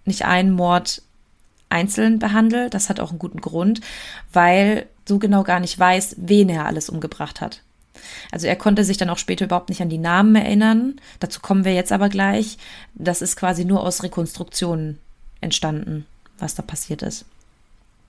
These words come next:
Also wir sind jetzt im Jahr neunzehnhundertsiebenundneunzig, um genau zu sein, am vierundzwanzigsten vierten. Und jetzt kommen wir dazu. Er hat zu dem Zeitpunkt bereits einundvierzig Frauen erfolgreich getötet.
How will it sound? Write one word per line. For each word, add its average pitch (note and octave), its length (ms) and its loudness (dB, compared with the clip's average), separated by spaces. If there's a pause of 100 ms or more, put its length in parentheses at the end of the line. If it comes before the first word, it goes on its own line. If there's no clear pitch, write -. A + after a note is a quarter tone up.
(120)
Also F3+ 160 2
wir F3+ 80 -2
sind A3 140 4
jetzt A#3 140 0
im F3+ 80 -2
Jahr F3 160 -2
neunzehnhundertsiebenundneunzig, F3 1600 -2 (400)
um F3+ 140 -2
genau E3+ 280 -2
zu - 140 -8
sein, D#3+ 300 -4
am D#3+ 120 -6
vierundzwanzigsten F#3+ 960 -2
vierten. E3+ 600 -4 (800)
Und F#3+ 120 0
jetzt G3+ 160 -4
kommen F#3+ 200 -2
wir E3 80 -2
dazu. F#3 560 -6 (120)
Er F3+ 100 -4
hat G3+ 140 -2
zu G#3+ 100 -6
dem G3+ 140 2
Zeitpunkt F#3 680 -6
bereits E3+ 460 -4 (340)
einundvierzig G#3+ 800 0
Frauen F3 580 -4
erfolgreich D#3+ 640 -8
getötet. - 540 -8